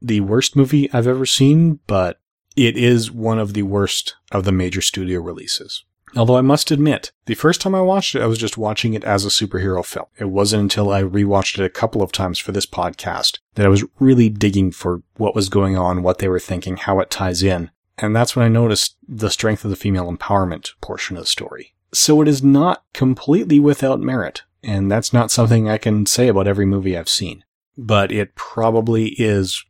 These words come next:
one of the weakest. It would be a coin toss whether I'd rather watch this or Batman and Robin again. I probably would lean to this just because, you know, Halle Berry does look very good in the outfit.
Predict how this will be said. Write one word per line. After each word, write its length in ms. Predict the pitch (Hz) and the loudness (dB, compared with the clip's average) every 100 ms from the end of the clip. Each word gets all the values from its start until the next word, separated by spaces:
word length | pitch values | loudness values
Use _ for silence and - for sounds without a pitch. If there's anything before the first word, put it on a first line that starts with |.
| - | -18
one 540 | 123 101 101 98 98 | -10 -2 0 2 2
of 120 | 95 | 0
the 100 | 95 | -2
weakest. 540 | 92 87 - - - - _ | -6 -6 -10 -8 -8 -8 _
It 200 | 101 90 | -8 -6
would 200 | 95 92 | -4 -2
be 140 | 95 | 0
a 60 | 92 | 0
coin 300 | - 107 101 | 0 2 2
toss 320 | 104 95 87 | 2 2 2
whether 280 | 104 92 92 | 0 0 0
I'd 100 | 90 | -2
rather 280 | 90 87 90 | -2 -2 -2
watch 420 | 87 87 - - | -2 -2 -4 -4
this 380 | 98 92 - - | -2 0 0 -2
or 380 | - 95 90 90 - | -2 -2 0 -2 -2
Batman 300 | 95 92 87 | -4 -4 -4
and 100 | 95 | 0
Robin 260 | 98 90 | 0 0
again. 260 | 82 - - - _ _ _ | -4 -8 -12 -14 _ _ _
I 240 | 110 92 87 _ | -8 -8 -8 _
probably 680 | - 104 101 101 101 107 | -14 -2 0 0 -2 -2
would 500 | 101 95 98 95 92 - _ | -2 0 0 0 -4 -14 _
lean 340 | 110 98 95 92 | -6 -2 0 -2
to 120 | - | -4
this 380 | 95 85 - - | -4 -2 0 -2
just 280 | - - - | -2 -6 -6
because, 680 | 92 - 82 82 - - - _ - | -8 -6 -6 -4 -6 -8 -14 _ -8
you 100 | 95 | -6
know, 180 | 78 - - | -6 -12 -10
Halle 260 | - 135 127 | 0 4 4
Berry 380 | 139 107 95 - | 4 4 0 -6
does 200 | - 87 | -6 -4
look 160 | 98 95 | -4 -2
very 260 | 95 95 | 0 0
good 140 | 95 98 | 2 0
in 80 | 95 | 0
the 100 | 92 | -2
outfit. 320 | 90 - | -6 -12